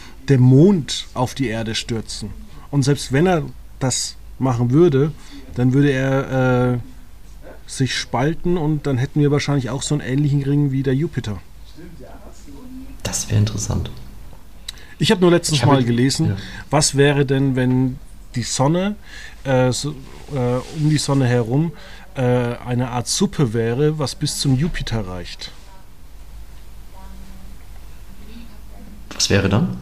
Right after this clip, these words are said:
Speaker 2: Beantwortest du das
Speaker 1: Dann
Speaker 2: nicht?
Speaker 1: wären wir alle in dreißig Minuten sowieso tot und es wäre ein immensiges, äh, riesiges schwarzes Loch,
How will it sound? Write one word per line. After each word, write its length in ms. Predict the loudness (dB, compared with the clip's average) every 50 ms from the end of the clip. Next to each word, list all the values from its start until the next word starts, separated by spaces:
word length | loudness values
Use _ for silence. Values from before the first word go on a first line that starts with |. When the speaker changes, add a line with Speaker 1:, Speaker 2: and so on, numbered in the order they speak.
| -6 -8 -8 -8 -12 -14 -14 -16 -16 -16 -14 -8 -4
Speaker 2:
Beantwortest 380 | -2 0 0 0 0 0 0 0
du 60 | 0
das 60 | 2
Speaker 1:
Dann 120 | 4 4 6
Speaker 2:
nicht? 60 | 6
Speaker 1:
wären 140 | 6 6 6
wir 120 | 6 6
alle 100 | 6 6
in 80 | 6 6
dreißig 340 | 4 4 2 2 2 2 4
Minuten 320 | 4 4 2 2 0 0
sowieso 380 | 0 2 2 2 2 0 0 0
tot 420 | 0 -2 -2 -2 -2 -6 -10 -12 -12 -4
und 120 | 0 2 2
es 160 | 2 2 2
wäre 300 | 2 2 2 2 0 0
ein 160 | 0 0 0
immensiges, 720 | 0 0 0 0 0 0 0 0 -2 -2 -2 -2 -4 -4 -6
äh, 40 | -4
riesiges 580 | -4 -2 0 2 2 2 0 0 0 0 0
schwarzes 560 | -2 0 2 2 2 0 0 -4 -6 -4 -2 0
Loch, 300 | 0 0 0 -2 -8